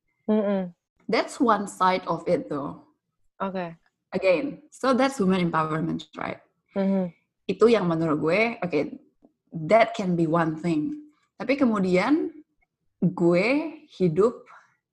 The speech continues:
Speaker 2: di antara laki-laki. Di mana,
Speaker 1: <laughs>
Speaker 2: like, literally, teman gue itu sembilan puluh delapan persen laki-laki.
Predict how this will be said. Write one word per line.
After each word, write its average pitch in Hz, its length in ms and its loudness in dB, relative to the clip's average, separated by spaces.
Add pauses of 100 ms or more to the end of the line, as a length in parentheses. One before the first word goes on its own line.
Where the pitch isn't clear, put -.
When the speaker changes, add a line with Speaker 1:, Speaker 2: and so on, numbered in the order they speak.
(380)
Speaker 2:
di 190 220 0
antara 180 320 2
laki-laki. 180 640 0 (880)
Di 196 160 2
mana, 208 480 4
Speaker 1:
<laughs> - 1800 -4
Speaker 2:
like, 220 180 6
literally, 247 880 6
teman 196 320 4
gue 185 240 8
itu 277 300 4
sembilan 175 400 6
puluh 170 160 6
delapan 165 240 4
persen 175 260 -2
laki-laki. 151 600 -2